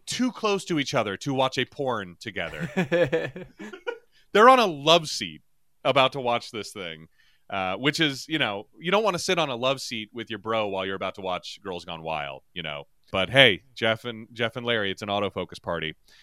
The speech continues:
Speaker 1: Uh, Larry, though, needs to get his other glasses. He's wearing these, these bifocals, and it's not working. He needs to go out to his car and get his glasses. And Jeff is not a pauser, but Larry <laughs> does convince him, uh, to pause the video while he goes outside. He leaves the door open, though,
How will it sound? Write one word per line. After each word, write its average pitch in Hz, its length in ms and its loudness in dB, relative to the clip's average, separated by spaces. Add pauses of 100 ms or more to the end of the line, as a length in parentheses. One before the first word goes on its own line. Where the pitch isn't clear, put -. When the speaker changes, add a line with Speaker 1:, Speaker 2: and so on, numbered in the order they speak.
(120)
Speaker 1:
Uh, 117 220 0
Larry, 190 280 8
though, 160 180 8
needs 156 260 0
to 156 80 -6
get 143 140 2
his 135 80 -2
other 139 160 2
glasses. 117 480 -2
He's 123 120 -6
wearing 147 220 2
these, 127 160 -4 (140)
these 117 180 -6
bifocals, 135 680 4
and 117 120 -4
it's - 80 -10
not 123 160 4
working. 120 240 -2
He 123 60 -2
needs 135 100 -6
to 135 40 -8
go 139 100 8
out 123 80 4
to 131 100 2
his 117 100 -2
car 110 300 2 (240)
and 117 100 -4
get 135 100 6
his 127 80 -2
glasses. 104 540 -2 (340)
And 127 260 0 (260)
Jeff 185 240 4
is 175 100 0
not 156 220 8
a 147 40 4
pauser, 131 520 -2 (420)
but 131 180 2
Larry 165 260 4
<laughs> 127 220 -8
does 175 220 0
convince 143 480 0
him, 123 260 -2
uh, 110 220 0
to 127 140 -6
pause 151 340 4
the 135 80 0
video 117 440 4 (340)
while 123 140 6
he 123 100 0
goes 160 200 6
outside. 110 540 4 (240)
He 143 100 0
leaves 151 220 0
the 156 80 2
door 190 240 8
open, 139 240 4
though, 117 360 0